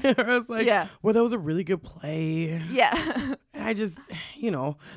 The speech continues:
Speaker 2: but no, like, like, building people up so to help you remember the value in you. So, like, I,
Speaker 1: Yeah.
Speaker 2: I think that could be one stage, and it's relevant. It's relevant to whatever stage that makes sense to you. Some people don't need that, or some people it's not the biggest point.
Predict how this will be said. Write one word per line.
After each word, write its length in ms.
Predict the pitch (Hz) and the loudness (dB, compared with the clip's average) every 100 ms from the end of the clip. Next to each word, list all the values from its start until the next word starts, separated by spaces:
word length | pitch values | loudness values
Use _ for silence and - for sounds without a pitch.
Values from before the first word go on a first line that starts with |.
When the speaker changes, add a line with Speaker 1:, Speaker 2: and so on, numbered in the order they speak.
| - | 0
Speaker 2:
but 260 | 220 233 | 4 4
no, 160 | 196 247 | 4 0
like, 280 | 226 202 226 | 2 0 -2
like, 240 | 202 190 175 | -4 -4 0
building 260 | 220 220 | 0 -2
people 220 | 196 196 202 | -4 -4 -2
up 140 | 202 | -2
so 140 | - | -4
to 240 | 185 156 196 | -6 -6 -8
help 320 | 160 202 196 | -4 -4 -4
you 320 | 160 156 220 | -10 -12 -10
remember 640 | 214 208 180 160 151 151 139 | -4 -4 -2 -4 -2 -4 -4
the 140 | 160 | -6
value 480 | 156 156 147 147 147 | -4 -4 -4 -4 -4
in 140 | 143 143 | -4 -6
you. 320 | 175 185 131 | -6 -6 -4
So, 140 | 180 | -2
like, 180 | 170 165 | -2 -2
I, 140 | 170 | -6
Speaker 1:
Yeah. 120 | 160 165 | -8 -8
Speaker 2:
I 20 | |
think 200 | 165 202 | -6 -4
that 120 | 170 170 | -4 -4
could 160 | 185 | -6
be 120 | 160 | -6
one 240 | 147 151 151 | -6 -6 -6
stage, 380 | - 156 147 131 | -8 -8 -8 -8
and 100 | 196 | -8
it's 160 | 233 202 | -8 -6
relevant. 420 | 202 247 214 247 | -6 -4 -4 -6
It's 200 | 196 - - - _ - | -10 -12 -18 -20 _ -20
relevant 720 | - 196 403 254 220 233 - | -10 -6 -4 -4 -2 -4 -2
to 320 | 233 214 - - _ _ | -4 -2 -4 -10 _ _
whatever 520 | - 196 226 226 214 | -12 -2 0 0 -2
stage 380 | 196 208 202 170 | -6 -4 -4 -4
that 200 | 180 190 | -4 -2
makes 220 | 190 170 | -4 -8
sense 260 | - 196 - | -8 -10 -10
to 80 | 196 | -8
you. 160 | 240 | -8
Some 180 | 202 190 | -6 -8
people 200 | 190 190 | -8 -8
don't 180 | 202 196 | -8 -6
need 200 | 226 202 | -6 -2
that, 140 | 165 | 0
or 100 | 156 | 0
some 200 | 156 180 | -2 -6
people 240 | 180 175 175 | -4 -2 -4
it's 80 | |
not 160 | 170 180 | -4 -6
the 80 | 175 | -6
biggest 320 | 170 160 - | -6 -8 -8
point. 260 | 214 170 | -6 -6